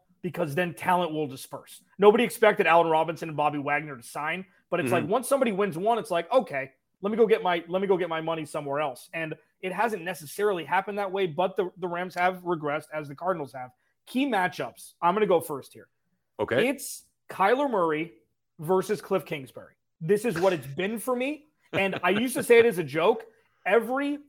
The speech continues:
Speaker 1: Thursday, almost every Thursday. That's the, it's not about the opposing defense. It's if this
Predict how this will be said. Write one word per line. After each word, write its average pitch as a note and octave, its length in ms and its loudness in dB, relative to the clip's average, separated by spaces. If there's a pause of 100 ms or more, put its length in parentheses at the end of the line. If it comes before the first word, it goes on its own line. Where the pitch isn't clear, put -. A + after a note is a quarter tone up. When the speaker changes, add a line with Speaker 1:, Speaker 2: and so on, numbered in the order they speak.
(100)
Speaker 1:
Thursday, G3+ 520 -2 (160)
almost G#3+ 280 2
every G#3+ 160 2
Thursday. E3+ 360 -4 (260)
That's F#3+ 500 -4 (160)
the, F3+ 180 -6 (140)
it's G#3 200 2
not G3+ 360 -4
about F#3+ 500 0
the F#3+ 80 -4
opposing F#3+ 500 -4
defense. - 500 -12 (300)
It's G#3+ 280 -2
if A3+ 180 -2
this - 240 -8